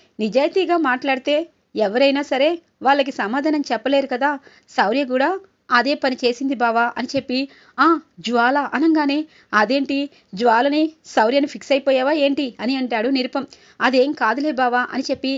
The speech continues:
ఇక అక్కడి నుండి వెళ్ళిపోతుంది హిమ. శౌర్య ఇంటికొస్తుంది, చాలా బాధపడుతూ ఉంటుంది.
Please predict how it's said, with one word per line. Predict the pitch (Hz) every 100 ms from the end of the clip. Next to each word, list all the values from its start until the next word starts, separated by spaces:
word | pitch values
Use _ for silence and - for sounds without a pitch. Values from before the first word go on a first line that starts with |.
| -
ఇక | 269 254 277 311 - -
అక్కడి | 247 339 339
నుండి | 294 240
వెళ్ళిపోతుంది | 208 262 262 254 240 254 311 _
హిమ. | 240 247 269 - _ _ _
శౌర్య | - 359 381 320 320 311
ఇంటికొస్తుంది, | 233 254 269 254 - 247 247 - _ _ -
చాలా | 392 381
బాధపడుతూ | 254 196 220 277 262 269
ఉంటుంది. | 262 254 254